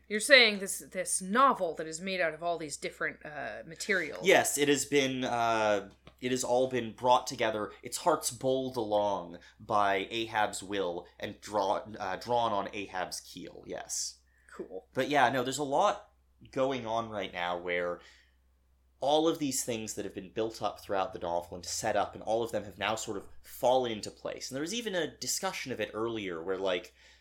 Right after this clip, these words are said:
Speaker 2: you know, Ahab's overwhelming ego and mind and drive had been, like, sort of crushing the souls of the men, so they hid beneath them like their shadows,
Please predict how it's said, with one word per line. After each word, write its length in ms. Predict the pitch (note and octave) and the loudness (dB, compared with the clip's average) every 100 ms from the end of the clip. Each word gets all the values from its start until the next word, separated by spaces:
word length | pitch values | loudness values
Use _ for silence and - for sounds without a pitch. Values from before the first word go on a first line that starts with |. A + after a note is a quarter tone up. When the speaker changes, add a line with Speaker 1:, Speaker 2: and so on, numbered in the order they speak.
| _ _ _ | _ _ _
Speaker 2:
you 120 | D#3+ | -2
know, 240 | F3 G#2 F2 - - | 2 2 0 -6 0
Ahab's 600 | D3 D#3+ D3+ B2+ A2+ - | 0 2 4 4 2 -4
overwhelming 1000 | B2 C3 B2 A#2 F#2+ F#2+ A2+ A2 G2+ F#2 F2 - | 0 0 0 -2 -2 -4 -4 -4 -4 -6 -14 -14
ego 560 | G#2+ G#2+ G#2+ G2 F2+ | -14 -4 0 2 2
and 220 | F2 F2 | -2 -6
mind 520 | F2+ F#2+ G2+ G2 F#2 F2 | -4 -2 0 -2 -6 -10
and 140 | E2+ | -14
drive 640 | F2 F#2 F#2 F#2+ F#2 E2 | -8 -4 0 0 0 -2
had 140 | - F2+ | -8 -10
been, 120 | F#2 | -8
like, 240 | F2 E2 - _ _ | -8 -10 -16 _ _
sort 260 | - - A#2 | -6 -2 -2
of 120 | F2+ - _ | -4 -12 _
crushing 480 | - E3+ - C#3 A2 | -4 -2 0 -2 -2
the 80 | G2+ | -4
souls 460 | - A#2 A2 G#2 | 0 2 2 0
of 100 | G2+ | -6
the 80 | G2+ | -6
men, 300 | F#2+ F#2+ F2+ | -2 -2 -4
so 100 | F2+ | -6
they 100 | F#2+ | -8
hid 320 | - B2+ A2+ | -6 -6 -6
beneath 360 | G2+ F#2+ F#2+ - | -8 -10 -10 -10
them 140 | F#2 | -8
like 160 | F2 F2+ | -8 -8
their 120 | E2+ | -8
shadows, 600 | - F2+ F2+ F2 D#2 - | -4 -2 0 -2 -6 -10